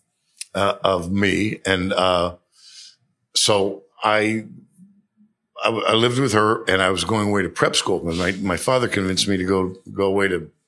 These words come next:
prep school. It would be good for me in New Jersey. So I'm going to prep school in New Jersey, but living with my mother. And she rented out one of the rooms in our house to a boarder named Billy Roberts,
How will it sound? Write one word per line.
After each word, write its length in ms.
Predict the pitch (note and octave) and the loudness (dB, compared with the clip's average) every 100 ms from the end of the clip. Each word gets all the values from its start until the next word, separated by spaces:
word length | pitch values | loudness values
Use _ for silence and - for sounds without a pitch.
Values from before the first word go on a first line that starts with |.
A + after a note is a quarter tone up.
| _ _ _ | _ _ _
prep 180 | - A2+ | 0 0
school. 280 | - A2 F#2+ | 2 0 -2
It 80 | F#2 | -2
would 120 | G2 | -2
be 120 | F2+ | -4
good 240 | E2+ F#2+ F2 | -2 -2 -2
for 100 | F#2+ | -4
me 140 | F2 | -4
in 100 | E2+ | -4
New 120 | F2 E2+ | -4 -2
Jersey. 400 | G2+ G2+ E2 D2 | -2 -2 -4 -2
So 180 | F#2+ | -2
I'm 80 | E2 - - - - G#2 | -2 -8 -20 -18 -4 -2
going 140 | G#2 | -2
to 60 | G2+ | 0
prep 180 | C3 | -2
school 220 | C3+ C#3+ A#2+ | 0 0 0
in 80 | |
New 80 | G#2+ | 0
Jersey, 320 | G2+ A2 F#2+ | 0 0 0
but 160 | F#2 F2+ | -2 -4
living 340 | F#2+ A#2 A2+ G#2 | 0 0 0 -2
with 100 | F#2 | -2
my 120 | F#2 | 0
mother. 520 | A2 B2+ G2 G2 G2 _ - - - | 2 2 2 -2 -4 _ -20 -18 -8
And 100 | F#2+ | 0
she 160 | - D3+ | 0 2
rented 300 | C#3+ C3+ B2+ | 2 4 4
out 180 | A#2+ A2 | 2 2
one 140 | A2+ | 0
of 80 | G2 | 0
the 80 | G2+ | 0
rooms 340 | C3 C#3+ G#2 | 0 2 0
in 80 | G2+ | -2
our 100 | E2+ | -2
house 280 | F2+ G2 - | 0 0 -2
to 140 | G#2+ | -2
a 60 | F2 | -4
boarder 420 | E2 C3+ B2 F#2+ | 0 2 2 0
named 300 | F#2+ F#2+ F2 | -2 -4 -2
Billy 240 | A#2+ B2 | -2 0
Roberts, 640 | G#2 G#2 F#2+ - - - | 0 0 0 -4 -4 -6